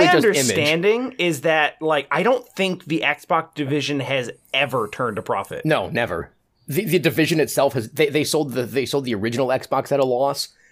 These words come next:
Speaker 1: They made
Speaker 2: Mm-hmm.
Speaker 1: up for it in, in software sales. Uh,
Speaker 2: Uh,
Speaker 1: I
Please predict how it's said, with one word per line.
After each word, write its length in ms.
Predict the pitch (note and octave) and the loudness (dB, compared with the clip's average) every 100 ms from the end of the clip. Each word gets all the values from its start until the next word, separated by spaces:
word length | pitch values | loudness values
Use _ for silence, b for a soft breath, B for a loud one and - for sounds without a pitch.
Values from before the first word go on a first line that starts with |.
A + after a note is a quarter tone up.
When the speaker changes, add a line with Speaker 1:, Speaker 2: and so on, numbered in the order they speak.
| - | -2
Speaker 1:
They 80 | F3 | 2
made 80 | E3+ | 4
Speaker 2:
Mm-hmm. 80 | D#3 | 4
Speaker 1:
up 40 | |
for 220 | D#3+ B2+ A#2 | 2 0 0
it 80 | |
in, 240 | A#2 A2+ G#2+ | 0 -2 -2
in 200 | B2 G2+ | -4 -2
software 460 | - A#2+ - G#2 | 0 0 -2 -8
sales. 420 | F2+ F2 D2+ G2+ - b b b b b b - | -8 -6 -4 -6 -8 b b b b b b -2
Uh, 140 | A2 | -2
Speaker 2:
Uh, 40 | |
Speaker 1:
I 40 | - | 4